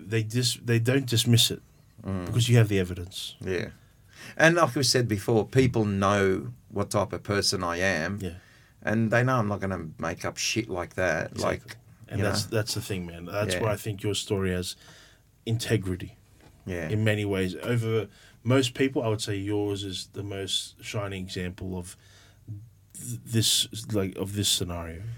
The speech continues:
Speaker 2: Yeah,
Speaker 1: Being
Speaker 2: well, the, the
Speaker 1: abducted.
Speaker 2: Amer-, the Americans now, a couple of the Americans that are pushing the Pentagon thing,
Speaker 1: Yeah.
Speaker 2: are actually saying it's the best case in the world
Speaker 1: Yeah.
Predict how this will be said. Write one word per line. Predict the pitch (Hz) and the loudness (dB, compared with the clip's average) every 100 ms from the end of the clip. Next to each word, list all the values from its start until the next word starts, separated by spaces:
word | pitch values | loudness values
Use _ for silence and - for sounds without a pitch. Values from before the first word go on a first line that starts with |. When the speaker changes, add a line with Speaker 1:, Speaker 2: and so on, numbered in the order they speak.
| - - | -14 -6
Speaker 2:
Yeah, | 98 87 | -2 2
Speaker 1:
Being | 98 | 4
Speaker 2:
well, | 123 | 6
the, | 135 | 6
the | - | 6
Speaker 1:
abducted. | 135 | 6
Speaker 2:
Amer-, | 123 123 123 | 6 4 4
the | 107 117 | 4 2
Americans | 113 117 110 - 95 - | 4 2 2 -2 -8 -4
now, | 101 98 90 92 - | -2 -2 -4 -8 -14
a | |
couple | - 110 113 | -4 -4 -2
of | 92 | -6
the | |
Americans | 90 95 92 92 - - | -4 -4 -4 -6 -8 -10
that | - 92 | -6 -4
are | 90 85 - _ - | -4 -4 -10 _ -20
pushing | - 107 - 104 90 | -8 -4 -4 -4 -4
the | 87 85 85 82 - - - - _ | -6 -4 -4 -6 -8 -12 -18 -20 _
Pentagon | - 101 98 98 | -4 -4 -2 -6
thing, | 85 90 90 104 - | -4 -6 -4 -6 -8
Speaker 1:
Yeah. | 85 82 - | -10 -10 -6
Speaker 2:
are | 101 | -2
actually | 107 - 92 85 | -2 -2 -4 -4
saying | - 95 95 85 - | -2 -2 -2 -6 -8
it's | 87 - - | -8 -8 -8
the | - | -10
best | - 101 92 | -4 -2 -2
case | - 92 87 87 | -4 -4 -4 -8
in | 85 | -8
the | |
world | 85 90 82 85 - | -4 -2 -2 -4 -6
Speaker 1:
Yeah. | 87 | -6